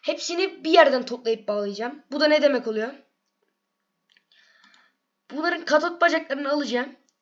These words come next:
Eksiye bir. Şu iki. Bunu da, bunları da siyah yapalım. Siyah.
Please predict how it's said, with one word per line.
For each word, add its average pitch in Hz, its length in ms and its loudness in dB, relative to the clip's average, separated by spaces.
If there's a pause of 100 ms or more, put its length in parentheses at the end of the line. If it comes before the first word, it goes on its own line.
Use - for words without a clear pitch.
Eksiye 262 760 -4 (920)
bir. - 500 -4 (3250)
Şu - 260 -20
iki. 233 500 -6
Bunu 226 200 -10
da, 208 120 -8 (1120)
bunları 254 280 -6
da 214 40 -12
siyah 269 380 -2
yapalım. 254 440 -2 (4000)
Siyah. 196 640 -8